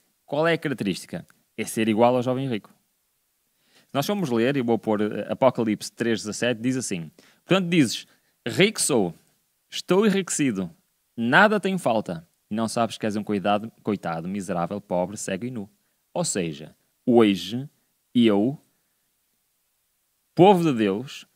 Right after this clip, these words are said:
sou exatamente igual ao jovem rico. Não rico monetariamente, mas rico espiritualmente. Nunca houve geração tão privilegiada como nós.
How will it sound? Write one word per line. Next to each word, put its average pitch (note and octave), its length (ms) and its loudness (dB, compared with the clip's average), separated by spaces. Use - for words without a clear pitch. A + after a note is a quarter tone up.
sou - 540 0
exatamente D#3+ 1200 -2
igual A#2+ 260 -4
ao A2 80 -6
jovem F#2+ 260 -10
rico. - 300 -20
Não G3+ 280 4
rico E3+ 420 2
monetariamente, A#2 840 2
mas A#2+ 160 -4
rico D3+ 240 -2
espiritualmente. C#3+ 1040 -6
Nunca G#3 360 -2
houve C#3 540 2
geração A#2+ 580 -4
tão A2 400 -10
privilegiada A2 640 -4
como G2+ 300 -12
nós. F2 340 -14